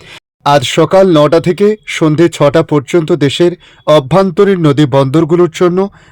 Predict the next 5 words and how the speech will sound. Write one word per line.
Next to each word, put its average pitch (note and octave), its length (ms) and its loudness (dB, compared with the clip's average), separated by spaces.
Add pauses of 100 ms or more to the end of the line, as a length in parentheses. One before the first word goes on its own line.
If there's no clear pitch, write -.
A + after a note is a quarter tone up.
(100)
আবহাওয়ার D#3+ 580 2
পূর্বাভাসে C#3 540 -2
বলা C3 340 0
হয়েছে, C#3+ 320 -2 (640)
বরিশাল, F3+ 460 2